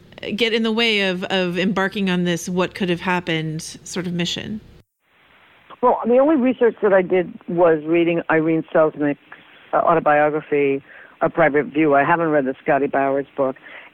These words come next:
Speaker 2: And, um, I didn't, you know, we only get the episodes, we don't get all ten of them or, or, or all seven of them at once to read it like a play.
Speaker 1: Right.
Speaker 2: We read, we got the first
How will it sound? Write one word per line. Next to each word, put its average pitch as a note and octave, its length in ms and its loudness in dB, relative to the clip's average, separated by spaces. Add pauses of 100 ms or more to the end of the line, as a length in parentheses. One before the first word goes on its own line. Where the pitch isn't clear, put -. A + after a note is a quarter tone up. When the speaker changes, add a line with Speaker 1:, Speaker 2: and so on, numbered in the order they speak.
Speaker 2:
And, F#3 480 2 (120)
um, F3 500 0 (380)
I F#3 120 4
didn't, G#3+ 360 -2
you G3+ 220 -4
know, G3 100 2
we G3+ 120 4
only A#3 180 2
get G#3+ 160 0
the F#3 120 2
episodes, D#3 680 0 (760)
we F#3 80 2
don't F3+ 240 -2
get F3 240 0
all D3+ 140 2
ten D#3 200 -4
of D#3 120 -2
them D3 160 -2
or, C#3 240 0
or, C3+ 240 0 (100)
or C3+ 320 0
all C#3+ 240 -2
seven C#3+ 240 0
of C#3 120 -2
them C#3 120 -2
at C3 140 -4
once C#3 280 -2 (300)
to G3 100 0
read E3+ 220 2
it F3 100 0
like C#3+ 200 2
a F#3 60 -2
play. G3 600 4 (200)
Speaker 1:
Right. F#3+ 220 -2 (380)
Speaker 2:
We F#3 320 2 (100)
read, D3+ 340 4 (260)
we D#3+ 120 2
got B2+ 180 0
the D3 140 0
first A3 220 2